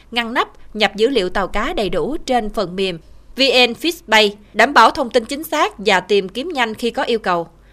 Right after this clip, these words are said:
Ban quản lý cảng cá đang từng bước xây dựng hình thức lưu trữ hồ sơ điện tử tại tổ kiểm soát nghề cá để phục vụ công tác truy xuất khi có yêu cầu.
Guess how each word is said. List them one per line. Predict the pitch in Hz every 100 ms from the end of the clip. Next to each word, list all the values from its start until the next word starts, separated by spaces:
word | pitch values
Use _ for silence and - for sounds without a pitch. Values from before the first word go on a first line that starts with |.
| -
Ban | 262 269
quản | 196 202
lý | 320
cảng | 202 185
cá | 220 247 349
đang | 240 240
từng | 214 185
bước | 220 359
xây | 262
dựng | 202 180 185
hình | 214 180
thức | 254 349
lưu | 254 233
trữ | 233 185
hồ | - 185
sơ | - 226
điện | 175 180
tử | 170 202 427 - -
tại | 214 208
tổ | 214 202 185 285
kiểm | 214 208
soát | 302 302
nghề | 196
cá | 185 202 302 - - -
để | 254
phục | 262 208
vụ | 208 190
công | 247 226
tác | 247 294 -
truy | 240
xuất | 208 302 381 -
khi | 247
có | 214 247
yêu | 240
cầu. | 208 185 175